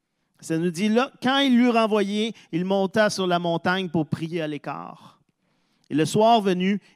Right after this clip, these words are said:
il était là seul. Jésus qui s'isole un instant.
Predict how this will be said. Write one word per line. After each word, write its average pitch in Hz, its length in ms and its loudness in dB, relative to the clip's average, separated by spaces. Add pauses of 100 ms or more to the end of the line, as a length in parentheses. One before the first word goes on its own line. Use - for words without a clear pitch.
il 156 140 -2
était 165 260 -4
là 156 380 -6 (160)
seul. 104 680 -8 (2250)
Jésus 165 380 -2
qui 160 200 -6
s'isole 185 600 -4 (100)
un 156 220 -8
instant. 131 320 -14